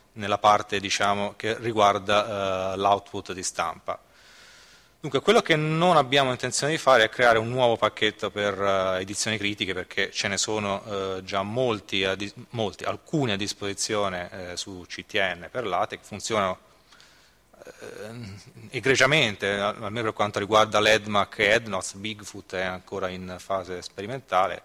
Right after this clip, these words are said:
E comunque, quello che volevamo invece fa-, che vogliamo fare, perché ancora il lavoro chiaramente è in corso, è quello di avere un approccio, eh, diciamo così, modulare, cioè, eh, avere, eh,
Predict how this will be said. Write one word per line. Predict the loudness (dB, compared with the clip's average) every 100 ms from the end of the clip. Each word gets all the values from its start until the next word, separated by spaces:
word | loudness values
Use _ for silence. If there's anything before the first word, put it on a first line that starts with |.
| _ _ _ _ _ -12
E | -6 -4 -4 -4 -6 -8 -10 -12 -18 _ _ _ _ _ _ _ _ -20 -6
comunque, | -4 -2 -2 0
quello | 2 4
che | 2 -2
volevamo | 0 6 6 6
invece | 2 2 2 2 -4 -6
fa-, | -16 -16 _ -10
che | -6
vogliamo | -4 2 6 6 6
fare, | 4 2
perché | 2 -6
ancora | 0 0
il | 0 -2
lavoro | -2 -2 -2 -4
chiaramente | -10 -8 -8 -10
è |
in | -12
corso, | -10 -10 -8 -8 -8 _ -20 -20 -20 -20 _ _ _ _ _ _ _
è | -2
quello | 4 6
di | 8
avere | 6 4
un |
approccio, | 2 4 4 4 4 2 2 2 2
eh, |
diciamo | 2 -2 -2
così, | -2 -2 -2 -4
modulare, | -2 -2 2 4 6 6 2
cioè, | 2 4 4
eh, | 2 0 0 0
avere, | 2 4 4 4 2
eh, | -4 -6